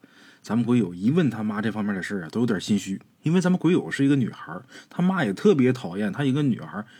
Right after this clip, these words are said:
喜欢什么鬼啊神儿这些事儿了，不愿意让咱们鬼友啊研究这方面的事儿。哎，果不其然，咱们鬼友在投稿之前一问他妈，他妈瞪了他一眼，就去看电视了。鬼友他外婆说呀，几个孩子里边最像他外公的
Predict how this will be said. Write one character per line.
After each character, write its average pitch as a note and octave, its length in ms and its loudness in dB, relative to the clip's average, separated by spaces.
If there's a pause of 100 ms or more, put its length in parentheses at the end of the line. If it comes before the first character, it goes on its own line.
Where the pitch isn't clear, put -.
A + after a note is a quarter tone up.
喜 - 160 -10
欢 C#3+ 120 -2
什 - 80 -4
么 D3 80 0
鬼 - 200 -6
啊 F2 140 -10
神 - 200 -10
儿 A2 80 -4
这 G#2 80 -2
些 F2+ 80 -6
事 F2 160 -10
儿 F2 80 -8
了， D#2 80 -18 (640)
不 B2+ 240 0
愿 G3 260 6
意 - 20 6
让 B2 200 4
咱 G2+ 120 0
们 A2 100 4
鬼 G#2 140 0
友 G2 200 -4
啊 - 160 -20
研 F#2 200 -4
究 B2+ 100 2
这 A#2+ 100 0
方 A#2+ 120 2
面 B2+ 160 4
的 F2+ 100 -2
事 B2 120 -2
儿。 A#2 120 -2 (320)
哎， - 280 -14 (460)
果 - 100 0
不 D3+ 80 2
其 F3+ 140 4
然， E3 420 4
咱 B2+ 100 -2
们 A#2+ 100 2
鬼 C3 100 4
友 G#2+ 80 4
在 G#2+ 140 2
投 A#2 160 -6
稿 A2 120 0
之 G#2+ 140 0
前 G2+ 260 -6 (500)
一 D3+ 100 2
问 G3 160 8
他 C#3+ 100 2
妈， C3+ 240 2 (260)
他 - 120 -2
妈 C#3 160 4
瞪 F#3+ 180 2
了 C#3+ 100 4
他 G#2+ 120 0
一 G2 100 0
眼， F2+ 280 -8
就 - 120 -6
去 G2 100 -6
看 G#2+ 160 -2
电 G#2 140 2
视 G#2 140 -2
了。 F#2+ 160 -4 (1120)
鬼 G#3+ 120 6
友 G#3 80 10
他 E3+ 100 4
外 G3 180 6
婆 D3 180 4
说 C3 180 4
呀， F2 200 -6 (240)
几 - 180 2
个 E3 140 6
孩 D#3 240 4
子 G#3 80 8
里 D#3 120 4
边 F#2+ 140 -2
最 G#3 420 6
像 A#2+ 320 4
他 A2+ 140 -2
外 G#2+ 180 0
公 F#2+ 260 -4
的 E2+ 100 -16